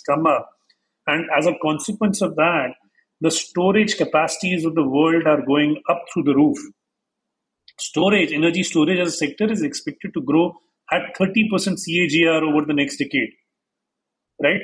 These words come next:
Today we have about thirty thousand megawatt hours of storage. By the end of this decade, we'll have seven hundred thousand megawatt hours of energy storage. So such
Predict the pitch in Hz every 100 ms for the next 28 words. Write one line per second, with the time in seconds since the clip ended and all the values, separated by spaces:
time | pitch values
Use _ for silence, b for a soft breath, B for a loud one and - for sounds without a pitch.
0 | - 143 180 190 180 175 170 156 170 170
1 | 170 - _ - 180 214 196 - 170 175
2 | 156 151 160 160 143 147 147 147 - 147
3 | 147 175 190 156 156 156 147 156 160 147
4 | 143 135 156 160 160 160 160 - 151 165
5 | 160 175 - 156 156 151 143 135 127 131
6 | 123 127 131 120 120 - 135 117 - -
7 | _ _ _ _ _ _ _ _ - 190
8 | - - 262